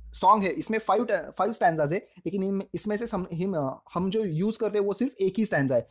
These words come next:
और ये जो इसका ड्यूरेशन जो है नेशनल एंथम का वो है approximate-, approximately फिफ्टी टू सेकंड्स। ये कुछ पब्लिक सर्विस कमीशन में, स्टेट पब्लिक सर्विस कमीशन में इसके बारे में क्वेश्चन पूछा गया था, so मैं,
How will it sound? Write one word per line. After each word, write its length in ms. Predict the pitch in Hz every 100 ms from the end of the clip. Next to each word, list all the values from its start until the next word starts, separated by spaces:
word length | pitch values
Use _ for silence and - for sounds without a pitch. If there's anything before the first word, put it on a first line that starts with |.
| _ -
और 160 | 160 170
ये 180 | 196
जो 280 | 196 208 202 -
इसका 340 | 175 190 165
ड्यूरेशन 520 | 151 139 180 208 220
जो 100 | 208
है 80 | 202
नेशनल 320 | 160 156 185
एंथम 220 | 170 165
का 240 | 180 151 - _ 165
वो 140 | 175
है 200 | - 175
approximate-, 680 | 196 180 196 190 - _ 160
approximately 500 | - 202 202 208 226
फिफ्टी 300 | 214 170 214
टू 200 | 208 240
सेकंड्स। 380 | 220 160 170 - - _
ये 120 | 170
कुछ 360 | 180 208 220 -
पब्लिक 440 | 208 - 180 196
सर्विस 260 | 196 175 190
कमीशन 320 | 190 180 180
में, 100 | 165
स्टेट 280 | 135 180 175
पब्लिक 240 | 180 190
सर्विस 240 | 185 156 165
कमीशन 300 | 170 165 175
में 140 | 175
इसके 200 | 165 -
बारे 180 | 175 165
में 100 | 180
क्वेश्चन 280 | 175 - 190
पूछा 260 | 175 190
गया 140 | 185 175
था, 100 | 190
so 180 | 180 175
मैं, 160 | 175